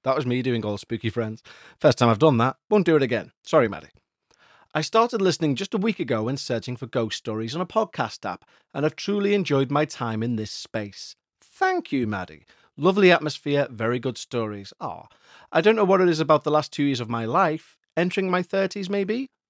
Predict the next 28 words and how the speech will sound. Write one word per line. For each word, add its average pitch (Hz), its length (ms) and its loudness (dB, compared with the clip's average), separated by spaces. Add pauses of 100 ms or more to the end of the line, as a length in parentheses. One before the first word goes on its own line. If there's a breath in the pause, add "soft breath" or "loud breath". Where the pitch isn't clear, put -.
terrifying, 107 840 -2 (360 loud breath)
that 127 160 -4
pushed 180 240 0
me 175 80 0
into 151 160 -4
the 123 80 -4
deep 160 280 -6
end 143 200 -2
of 107 100 -8
ghost 160 300 0
stories 123 320 -2
and 107 100 -6
paranormal 110 560 -4
research, 143 600 -4
but 151 160 2
I'm 160 160 2
enjoying 110 440 -4
my 101 180 -6
time. 147 500 -6 (400 soft breath)
Not 208 160 -2
taking 165 420 0
anything 196 340 0
too 156 180 -4
seriously, 117 600 -4 (240 soft breath)
but - 140 -8
finding 156 320 2
out 151 120 0
more 131 500 2